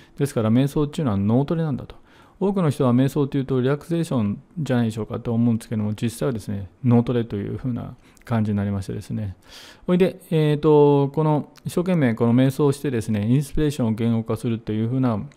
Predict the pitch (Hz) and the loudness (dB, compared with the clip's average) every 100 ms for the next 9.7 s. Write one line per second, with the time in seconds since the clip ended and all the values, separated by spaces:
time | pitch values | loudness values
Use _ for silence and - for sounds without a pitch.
0 | _ - 120 113 110 - - 113 - 110 | _ -8 -2 -2 -2 -8 -6 -6 -4 -6
1 | 101 - - - - 131 123 123 120 120 | -6 -10 -20 -20 -2 2 4 4 4 4
2 | 120 131 120 98 107 104 95 101 - 110 | 4 4 4 0 -2 -2 -2 -6 -6 -6
3 | 95 123 113 117 110 98 110 - - - | -6 -4 -4 -2 -4 -4 -10 -12 -18 -18
4 | - - - - - 175 165 170 165 170 | -18 -20 -20 -20 -4 0 4 4 4 4
5 | 170 - - _ - 139 143 143 139 139 | 2 -2 -20 _ -6 0 4 6 6 4
6 | 139 139 143 202 196 170 135 113 110 127 | 4 2 0 -2 0 0 2 2 2 4
7 | 120 101 104 - 107 - 143 160 175 117 | 4 2 -2 -2 -4 -2 -2 0 -2 -2
8 | 107 101 98 107 92 95 107 131 - - | -2 -4 -4 -2 -4 -2 0 0 -4 -8
9 | 139 - 120 113 - - | -6 -4 -4 -4 -6 -16